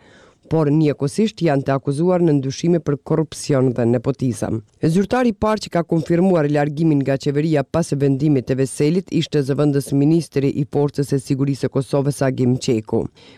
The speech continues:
Por që kryeministri i Republikës së Kosovës, Ramush Haradinaj, ka treguar se po pret një shkresë zyrtare nga kreu i P D K-s, Kadri Veseli,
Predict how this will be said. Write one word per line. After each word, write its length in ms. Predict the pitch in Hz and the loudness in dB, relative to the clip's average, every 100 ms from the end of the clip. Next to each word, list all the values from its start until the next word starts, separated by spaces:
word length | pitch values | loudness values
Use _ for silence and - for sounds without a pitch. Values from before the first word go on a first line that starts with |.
| _ | _
Por 160 | 175 190 | -4 0
që 140 | 175 - | -2 0
kryeministri 560 | 147 139 143 135 139 | 0 2 2 0 -2
i 60 | 131 | -2
Republikës 480 | 127 135 127 131 - | -4 -4 -2 -2 -4
së 80 | 131 | -4
Kosovës, 480 | - 151 165 - | -2 0 0 0
Ramush 320 | 151 139 135 - | 0 2 0 0
Haradinaj, 540 | 127 131 160 180 180 | 0 0 0 0 0
ka 80 | 143 | -2
treguar 480 | 131 139 131 156 175 | -2 -6 -2 -2 -2
se 240 | - 143 | -2 -4
po 160 | - 131 | -2 -4
pret 320 | - 196 185 | -2 0 2
një 140 | 135 | 0
shkresë 420 | - 135 131 - 143 | 0 -2 -2 -4 -2
zyrtare 580 | 196 - 135 120 143 151 - - - - - | -2 0 -2 0 0 -4 -14 -20 -20 -18 -4
nga 220 | 147 160 | -2 0
kreu 240 | 139 190 214 | 0 0 0
i 60 | 196 | -2
P 160 | 175 | -2
D 140 | 165 165 | -2 -2
K-s, 220 | 202 190 | -2 -2
Kadri 240 | - 127 131 | -4 -2 0
Veseli, 400 | 131 - 175 | -2 0 0